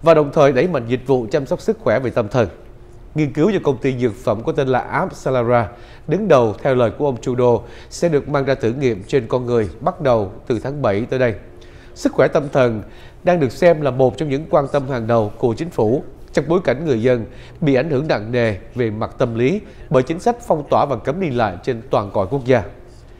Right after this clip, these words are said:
Theo thống kê của Bộ Y tế, thì số người chết vì covid mười chín ở Canada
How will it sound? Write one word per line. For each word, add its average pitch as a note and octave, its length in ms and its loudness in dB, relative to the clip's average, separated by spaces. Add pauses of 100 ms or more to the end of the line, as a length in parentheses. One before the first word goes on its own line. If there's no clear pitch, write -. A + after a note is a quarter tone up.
(420)
Theo E3 160 6
thống G3+ 180 -2
kê D#3 160 4
của C#3+ 120 -2
Bộ C3 140 2
Y C3 100 2
tế, C#3 300 4
thì D#3+ 100 -4
số F3 200 0
người C#3 260 0
chết A3 380 0
vì B2+ 100 0
covid C3 360 -2
mười C3 160 2
chín C#3+ 300 -4
ở G#2+ 140 -2
Canada B2 500 0